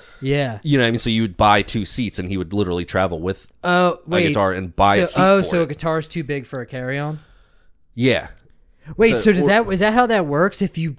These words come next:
Speaker 1: t-, fly, I never flown at all.
Speaker 2: Right.
Speaker 1: If you fly on a plane, you could buy another seat and put, like, a backpack in there,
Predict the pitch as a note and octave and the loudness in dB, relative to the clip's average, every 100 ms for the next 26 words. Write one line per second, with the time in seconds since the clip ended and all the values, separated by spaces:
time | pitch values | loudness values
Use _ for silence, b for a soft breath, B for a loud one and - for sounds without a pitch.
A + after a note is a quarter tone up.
0 | - - - - E3 C#3 D3 D3+ D3 C3 | -14 -20 -16 -6 -2 0 0 -2 -2 -4
1 | C#3+ C3 A#2+ A#2 C3 B2 A2+ E2 D2 - | -6 -6 -6 -4 -2 -2 -4 -8 -16 -12
2 | - D3+ E3 D3 E3+ D#3 D3+ C3 - C#3 | -8 -4 -4 -2 0 2 0 -2 -6 -4
3 | C#3 D3+ D3 C#3 C#3+ B2 B2+ C3+ C3+ B2+ | -2 -2 -4 -4 -4 -2 -2 -2 -4 -6
4 | - C#3 C#3+ D3 - D3 C3 C3 A2+ A#2+ | -8 -8 -8 -6 -6 -6 -6 -8 -6 -4
5 | B2+ - C3 A#2+ B2 A#2 A#2+ C#3 | -4 -4 -8 -6 -8 -6 -6 -8